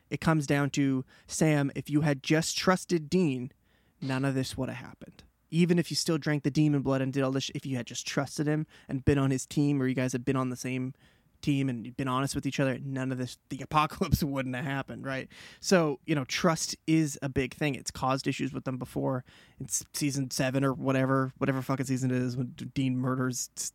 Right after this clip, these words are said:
Sam's old Kitsune girlfriend. Um, there's always random shit like that where, like,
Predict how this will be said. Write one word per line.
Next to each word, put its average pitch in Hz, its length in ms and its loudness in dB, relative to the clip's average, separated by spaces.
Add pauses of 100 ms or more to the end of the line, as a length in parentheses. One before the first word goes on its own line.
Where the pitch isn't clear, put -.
Sam's 135 420 -2
old 135 220 -8 (280)
Kitsune 139 320 0
girlfriend. 131 500 2 (420)
Um, 135 280 2
there's 147 120 4
always 160 220 4
random 143 540 4
shit - 400 0
like 135 220 -4
that 135 300 2
where, 127 180 -2
like, 131 200 -6